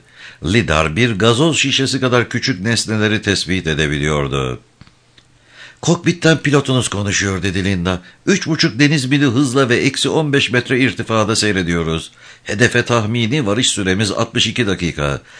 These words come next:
Bu süre zarfında izin verilen elektronik cihazları kullanabilirsiniz. Ve lütfen görevlimizden sık uçan müşteri programımız hakkında bilgi almayı unutmayın." "Hey pilot, benim fıstıklarım bayatlamış."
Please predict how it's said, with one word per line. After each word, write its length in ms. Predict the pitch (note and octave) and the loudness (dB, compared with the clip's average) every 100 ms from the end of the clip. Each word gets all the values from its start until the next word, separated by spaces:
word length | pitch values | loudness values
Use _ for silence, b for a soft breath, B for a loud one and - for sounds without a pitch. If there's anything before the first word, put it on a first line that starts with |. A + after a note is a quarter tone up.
| B B | B B
Bu 100 | E3 | 0
süre 280 | F3+ F3 F#3 | 2 2 2
zarfında 500 | C3+ E2+ D2 F#2 G#2 | 2 -2 -2 0 0
izin 360 | E2+ C3 E3+ D3+ | 0 0 0 2
verilen 320 | C#3+ C#3+ B2+ | 2 2 0
elektronik 720 | F#2 C3 C3 B2+ A2 B2+ F2+ | 0 0 -2 -2 0 -2 0
cihazları 480 | A#2 A2+ F2 G#2+ B2 | 0 0 0 -2 -2
kullanabilirsiniz. 1000 | A#2+ G#2 G2+ F#2+ G2+ G2 F2+ D#2+ C#2 - B B B | -2 0 0 -2 -2 -2 0 0 -2 -6 B B B
Ve 120 | D#2 D#2+ | -2 0
lütfen 420 | C3 - F2 E2 | -2 0 -2 0
görevlimizden 800 | G2 F#2 D#2 D#2 E2 C#2+ F#2 F#2 | 0 0 0 -2 -2 -2 -2 -2
sık 280 | F2+ E3 C#3+ | -2 -4 -2
uçan 320 | C#3 B2+ B2+ | 0 0 0
müşteri 440 | A2+ - A#2+ C3+ | -2 -2 0 -2
programımız 560 | - C3 A2 B2 B2 A#2 | 0 -2 0 -2 -2 -2
hakkında 420 | A2+ A#2+ B2 A2 | -2 0 0 0
bilgi 280 | A#2+ G2+ A2+ | 0 0 0
almayı 320 | A2 G2 G2+ | 0 0 0
unutmayın." 520 | G2 F#2+ G2 F#2+ G2 - _ _ _ _ b b b b b b - | -2 -2 0 0 -2 -8 _ _ _ _ b b b b b b -2
"Hey 380 | D2+ F2+ G2 F2+ | 4 6 4 2
pilot, 400 | F2+ G#2+ F#2 C2+ | 2 2 0 0
benim 280 | F2+ A2 | 2 2
fıstıklarım 680 | F#2+ A2 - A2 A2+ A#2 G#2+ | 2 -2 -2 0 2 2 4
bayatlamış." 760 | A2+ A2 G#2+ A2+ G#2 F#2+ - | 4 4 2 2 2 2 -2